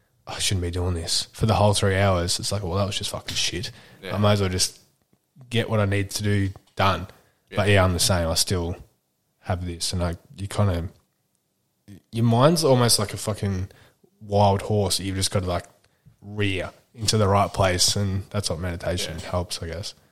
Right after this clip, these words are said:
Speaker 2: Until you get, like what you're saying, conditioned by society to become productive
Speaker 1: Yeah,
Speaker 2: economically and
Speaker 1: exa-, and that's, and that's what I fucking, that's what freaks me out. <laughs> Let's go there. <laughs>
Speaker 2: Get into some, like,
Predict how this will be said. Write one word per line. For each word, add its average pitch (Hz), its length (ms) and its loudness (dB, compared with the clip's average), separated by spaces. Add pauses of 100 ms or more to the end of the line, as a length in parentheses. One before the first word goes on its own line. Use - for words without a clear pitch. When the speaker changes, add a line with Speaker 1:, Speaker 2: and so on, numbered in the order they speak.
Speaker 2:
Until 107 220 -2
you 101 140 2
get, 95 240 -4
like 101 140 -6
what 90 60 -8
you're 95 100 -8
saying, 92 300 -6
conditioned 98 480 -4
by 90 100 -2
society 95 600 -2
to - 120 -10
become 95 460 -10 (340)
productive 107 640 -8 (200)
Speaker 1:
Yeah, 101 120 0
Speaker 2:
economically 98 500 -6
and 92 60 -6
Speaker 1:
exa-, 104 220 0
and 131 180 8
that's, - 340 4
and 120 140 4
that's 123 220 6
what 135 100 10
I 123 80 10
fucking, 131 320 4
that's 127 200 6
what 139 200 2
freaks 135 260 4
me 131 140 8
out. 151 240 6 (460)
<laughs> - 320 8
Let's 139 260 6
go 233 220 6
there. 190 160 0
<laughs> - 1000 8
Speaker 2:
Get 147 120 8
into 135 180 2
some, 123 320 0
like, 123 160 0